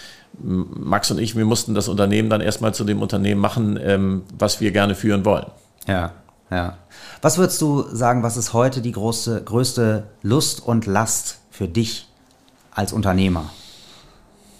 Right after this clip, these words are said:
Speaker 1: Also die größte Lust, ähm, warum man überhaupt nach relativ langer Zeit, also ich bin dieses Jahr dreißig Jahre im Unternehmen,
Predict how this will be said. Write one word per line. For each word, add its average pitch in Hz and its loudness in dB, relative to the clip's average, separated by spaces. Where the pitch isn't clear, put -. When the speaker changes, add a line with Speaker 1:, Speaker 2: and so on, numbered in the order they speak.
Speaker 1:
Also 101 4
die 117 6
größte 127 6
Lust, 139 4
ähm, 117 2
warum 101 4
man 117 6
überhaupt 104 0
nach 101 2
relativ 90 0
langer 92 0
Zeit, - -2
also 87 -2
ich 95 -8
bin 87 -2
dieses 95 -4
Jahr 87 0
dreißig 90 -2
Jahre 87 -2
im 85 -4
Unternehmen, 85 -6